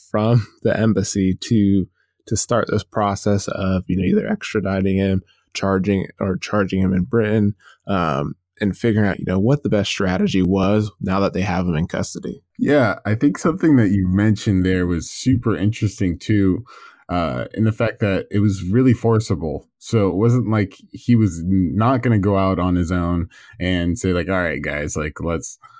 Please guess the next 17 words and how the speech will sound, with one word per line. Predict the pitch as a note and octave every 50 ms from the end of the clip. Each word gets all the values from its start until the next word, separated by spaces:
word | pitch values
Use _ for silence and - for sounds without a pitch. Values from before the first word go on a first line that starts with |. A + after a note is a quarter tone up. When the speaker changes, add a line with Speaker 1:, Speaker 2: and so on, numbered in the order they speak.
| - _ _ -
Speaker 2:
let's | F2+ F#2+ - - - _ _ _ _
try | - A2 G2+ F#2+
to | F2+ E2+
right | F2 F#2 F#2 -
these | D#2 F#2 F2+ F2+ E2+
wrongs | F2+ F2+ F2+ F2+ F2+ F2 E2+ F2 F2 F2 E2+ - -
or, | - F2+ F2+ E2+ E2+ F2
like, | F2+ F2+ E2+ E2
figure | - - - - G2 E2+ F#2
this | D#2 E2+ E2+ - -
all | F2+ F2 E2 D#2 E2
out | E2 D#2+ D#2+ D#2 - - -
together." | - D#2 E2 F2 E2+ D2+ D#2+ D#2 D#2 -
He | - G2+
was | F#2+ F#2+ F#2 E2 - _
very | - E2+ F2 E2+ D#2+ G2+ G#2 G#2 G#2 G#2 G2+ G2 G2 G2 F#2 E2+ _ _ _ _ _ _ _
obdurate | - F#2+ G2 F2 D#2+ G2+ G2 G2 F#2+ F2+